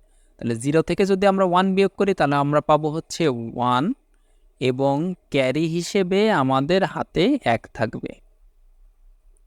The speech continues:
ঠিক আছে? তাহলে ক্যারি হিসেবে আমাদের হাতে একটা ওয়ান থাকবে। জিরো থেকে ওয়ান বিয়োগ করলে ওয়ান হয় এবং ক্যারি হিসেবে ওয়ান থাকে। তাহলে দেখুন আমরা একটা ওয়ান পেয়েছি।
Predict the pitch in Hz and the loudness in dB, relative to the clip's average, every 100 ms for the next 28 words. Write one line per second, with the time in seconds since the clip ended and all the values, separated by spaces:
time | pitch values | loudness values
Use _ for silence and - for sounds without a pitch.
0 | _ _ - 233 - - _ - _ _ | _ _ 0 0 0 -12 _ -20 _ _
1 | - - 113 120 127 151 147 175 196 185 | -10 -8 -2 2 2 0 0 0 4 4
2 | 135 151 202 202 - 185 233 302 - - | 4 2 0 -2 -4 -2 -2 -2 -8 0
3 | 185 277 _ _ _ _ _ - 139 117 | 0 0 _ _ _ _ _ -12 -2 0
4 | 110 - - - - _ _ _ _ _ | 0 -2 -6 -8 -18 _ _ _ _ _
5 | _ _ _ _ _ - 131 156 170 180 | _ _ _ _ _ -10 -2 0 0 0
6 | 190 175 180 185 180 202 196 196 202 151 | 0 2 2 0 0 0 2 2 2 0
7 | 123 139 170 165 180 208 262 330 - 135 | 2 2 0 -2 0 2 0 -6 -6 -4
8 | 135 143 131 131 139 160 170 202 180 123 | -2 -2 0 0 0 -2 0 2 2 2
9 | 113 117 107 - _ _ _ 143 147 160 | 2 -2 -6 -8 _ _ _ -2 0 0
10 | 180 170 165 151 127 117 113 - - | 0 0 0 0 0 0 -4 -10 -14